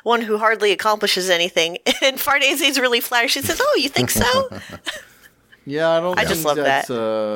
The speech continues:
Speaker 2: uh, quite, uh, how to say, it works better in the Japanese. Um, I, I should check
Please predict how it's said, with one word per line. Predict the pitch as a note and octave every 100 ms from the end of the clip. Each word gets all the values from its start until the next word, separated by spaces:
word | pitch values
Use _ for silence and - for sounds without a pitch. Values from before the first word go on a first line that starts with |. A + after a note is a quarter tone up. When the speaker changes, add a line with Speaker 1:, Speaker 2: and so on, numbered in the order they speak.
| G#2 G#2+ -
Speaker 2:
uh, |
quite, | - A#2 G#2 - - -
uh, | G2 F#2+ G2+
how | G2
to | -
say, | F#2 E2 F#2+ _ _ _ _ _ _ _ -
it | C#3
works | C#3+ C#3 C3
better | C3 B2+ B2+ B2+
in | A#2
the |
Japanese. | G#2+ A2 A2 A2 G#2+ G#2+ -
Um, | A#2+ -
I, | A#2 A2+ A2 A2+
I |
should | A2 - -
check | - A2+ - -